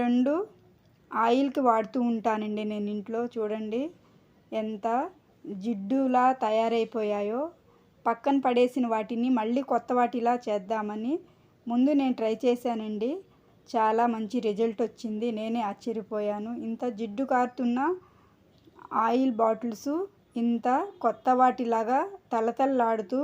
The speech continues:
మెరుస్తూ వచ్చేసాయి అంటే నాకు ఆశ్చర్యం కలిగిందండి. చిన్న చిట్కా మీ అందరి కోసం చేసి చూపిస్తానండి. ఇప్పుడైతే చూసేద్దాం పదండి ఈ వీడియోని. ఒక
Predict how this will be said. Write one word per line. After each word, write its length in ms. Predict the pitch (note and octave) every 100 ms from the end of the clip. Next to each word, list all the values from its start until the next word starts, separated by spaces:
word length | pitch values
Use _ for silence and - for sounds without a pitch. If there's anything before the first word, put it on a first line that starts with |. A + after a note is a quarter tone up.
| C#4+
మెరుస్తూ 380 | A3+ A3+ - C4+ B3
వచ్చేసాయి 720 | G3+ A#3+ A3 A#3+ A3 G#3+ G#3+ G#3+
అంటే 260 | G#3+ G3+ C4+ F4 A#3
నాకు 280 | A3 G#3+ C4 B3+ E4 - - G#3+
ఆశ్చర్యం 400 | G#3 - A#3 A#3+ A#3
కలిగిందండి. 640 | A#3 G#3 G#3+ G#3+ G#3 A#3 F4+ - - - _ -
చిన్న 380 | C#4 C4 C4 C4+ C4+ C4+
చిట్కా 300 | G#3+ C4+ B3+
మీ 80 | A#3 G#3+
అందరి 260 | G#3+ A#3 A#3
కోసం 240 | A3+ B3 A3+
చేసి 200 | A#3 G#3+ -
చూపిస్తానండి. 800 | A3+ A3+ G#3+ - G#3+ G#3 G#3 C4 F#4+ - - - - - A#3+
ఇప్పుడైతే 460 | G#3 A#3 A#3 A#3+ C#4+ C4
చూసేద్దాం 520 | B3+ C4 A3 A3+ B3+ A#3
పదండి 400 | G#3 A3+ A3 A#3+ G#3+
ఈ 20 | G#3
వీడియోని. 560 | G#3+ A3 A3+ A3 B3 F#4+ - - - _ _ _ _ - - - - - - - - - A3+
ఒక 160 | B3+